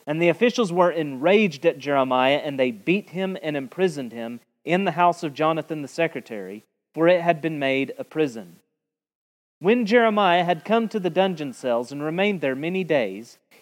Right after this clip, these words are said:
King Zedekiah sent for him and received him. The king questioned him secretly in his house and said, "Is there any word from Yahweh?" Jeremiah said,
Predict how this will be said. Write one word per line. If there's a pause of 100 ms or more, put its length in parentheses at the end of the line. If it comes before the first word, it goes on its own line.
King
Zedekiah
sent
for
him
and
received
him. (600)
The
king
questioned
him
secretly
in
his
house
and
said, (520)
"Is
there
any
word
from
Yahweh?" (1080)
Jeremiah
said,